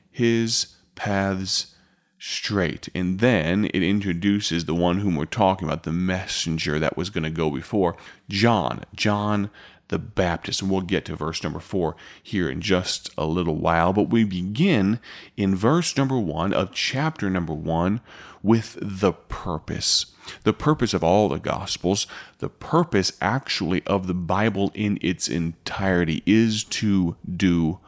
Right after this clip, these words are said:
what? Maybe you'd like to take a moment and raise your hand or, or, or ding the bell and say, "I got this." What is the purpose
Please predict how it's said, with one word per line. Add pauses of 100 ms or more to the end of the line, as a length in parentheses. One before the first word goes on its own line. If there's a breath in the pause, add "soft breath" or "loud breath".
(460 soft breath)
what? (260 soft breath)
Maybe
you'd
like
to
take
a
moment
and (200 loud breath)
raise
your
hand
or, (200 loud breath)
or,
or (280 loud breath)
ding
the
bell
and
say,
"I
got
this."
What
is
the
purpose